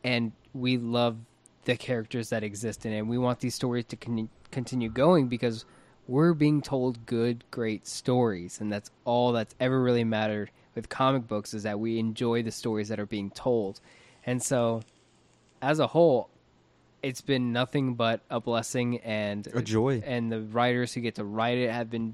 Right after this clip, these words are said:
Speaker 1: doing nothing but putting their love into the show, and we get to talk about our love of just Doom Patrol in general. So, um, just to bring it back to what you said, it's both validating and, and super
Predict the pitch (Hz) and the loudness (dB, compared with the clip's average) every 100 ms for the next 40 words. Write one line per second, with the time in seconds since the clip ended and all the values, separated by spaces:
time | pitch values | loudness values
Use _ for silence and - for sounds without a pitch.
0 | - 123 113 120 - 156 131 117 131 123 | -4 -4 -2 -2 0 0 0 -2 -2 -4
1 | 120 113 113 160 165 143 135 131 123 123 | -4 -4 2 4 6 4 2 0 -2 -4
2 | - 113 110 - - - - 117 110 98 | -4 -4 -4 -8 -18 -16 -6 -4 -2 -4
3 | - 143 127 117 101 165 196 156 139 131 | 0 0 0 -4 0 2 4 4 2 0
4 | 117 117 - - - - 120 - 127 131 | -6 -10 -14 -12 -12 -8 -6 -4 -2 -4
5 | - 120 117 117 113 107 113 107 107 - | -2 0 0 -2 -2 -2 -2 -2 -4 -12
6 | - - _ 120 117 107 104 98 - - | -20 -20 _ -4 0 0 -2 -6 -10 -18
7 | _ _ - 131 - 120 123 120 110 104 | _ _ -6 -6 -6 -2 0 2 0 -2
8 | - 110 104 101 - 101 101 - - 107 | -2 -2 -2 -4 -6 -8 -8 -12 -8 -4
9 | 107 104 113 113 123 120 117 110 107 107 | -4 -4 0 2 2 2 2 0 -2 -4
10 | - _ _ _ 202 196 104 - - - | -12 _ _ _ -6 -4 -6 -10 -10 -8
11 | 98 - - _ _ _ _ - - - | -8 -10 -18 _ _ _ _ -20 -18 -16
12 | - - - - 165 147 123 | -16 -16 -4 -2 0 2 0